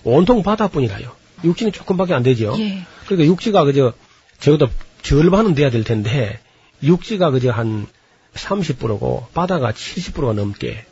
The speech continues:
Speaker 1: 이제 그렇게 되어 있습니다. 그것은 바로 그 홍수 이전에는 육지가 굉장히 넓었는데 홍수에 의해 가지고 궁창 위에 물이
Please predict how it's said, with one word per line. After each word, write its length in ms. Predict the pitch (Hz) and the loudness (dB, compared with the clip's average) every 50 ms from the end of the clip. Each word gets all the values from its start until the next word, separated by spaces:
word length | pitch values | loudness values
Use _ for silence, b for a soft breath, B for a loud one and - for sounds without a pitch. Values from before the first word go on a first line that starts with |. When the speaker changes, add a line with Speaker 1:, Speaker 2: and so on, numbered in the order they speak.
| _ - | _ -8
Speaker 1:
이제 80 | 117 | -6
그렇게 260 | - - 214 208 - 117 | -2 -2 -2 -2 -2 -2
되어 120 | 110 101 | -4 -4
있습니다. 480 | 95 - - 117 101 - 127 123 - - _ _ _ _ - | -4 -4 -8 -10 -10 -10 -12 -14 -16 -18 _ _ _ _ -6
그것은 320 | - 165 170 165 165 143 | -2 2 4 4 4 4
바로 340 | 131 127 123 120 117 147 - b b b b b b b b b b b b b b | 4 2 2 2 2 0 -2 b b b b b b b b b b b b b b
그 300 | - - 135 135 135 131 | -6 0 4 4 6 6
홍수 420 | 127 - 185 185 190 180 - 156 139 | 6 6 4 4 4 4 4 2 2
이전에는 460 | 135 143 139 156 151 147 135 120 117 | 2 2 2 2 4 4 4 4 2
육지가 340 | 123 143 - - 180 156 135 | 2 0 -2 -2 -4 -4 -4
굉장히 640 | - - 107 107 107 110 113 117 123 135 165 165 147 | -4 -4 -4 -2 0 2 2 2 4 4 4 4 4
넓었는데 680 | 135 170 196 175 156 127 110 107 101 95 - 110 113 - _ _ - - | 4 4 4 4 2 2 2 0 -2 -4 -6 -10 -12 -14 _ _ -4 -2
홍수에 340 | 170 175 160 - 135 127 | 0 0 0 0 0 0
의해 200 | 123 117 113 113 | 2 2 0 -2
가지고 280 | 110 113 110 117 113 117 | -2 -4 -4 -4 -4 -6
궁창 420 | - - 113 117 113 - 151 147 147 | -4 -2 -2 -2 0 0 0 2 2
위에 140 | 170 165 135 | 4 4 4
물이 320 | 123 120 120 117 110 | 2 2 0 0 -2